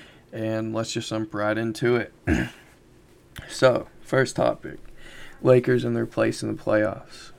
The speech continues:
What am I talking about? Uh, as we know, the other night, Lakers fell into the eleventh seed, and that puts them out of the play-in game. So now, you know, since last year, playoff pictures,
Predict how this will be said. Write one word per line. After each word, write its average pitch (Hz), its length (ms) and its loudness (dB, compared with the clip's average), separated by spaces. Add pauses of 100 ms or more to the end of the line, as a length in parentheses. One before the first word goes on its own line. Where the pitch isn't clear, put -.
(120)
What 117 140 0
am 117 80 2
I 110 80 0
talking 110 420 -2
about? - 320 -10 (680)
Uh, 117 280 6
as 123 220 4
we 127 100 4
know, 117 220 6
the 117 200 4
other 113 180 0
night, 110 400 2
Lakers 113 340 0
fell 107 260 0
into 110 280 -4
the 110 140 0
eleventh 113 440 2
seed, 113 460 0 (260)
and 110 360 0
that 107 160 0
puts - 200 -4
them 117 160 2
out 113 140 0
of 113 80 -2
the 110 160 0
play-in 120 580 4
game. 95 380 -4 (200)
So 123 220 2
now, 123 300 8
you 117 160 2
know, 110 340 0
since - 380 -8
last 107 400 2
year, 117 280 2 (580)
playoff 127 460 10
pictures, - 760 -4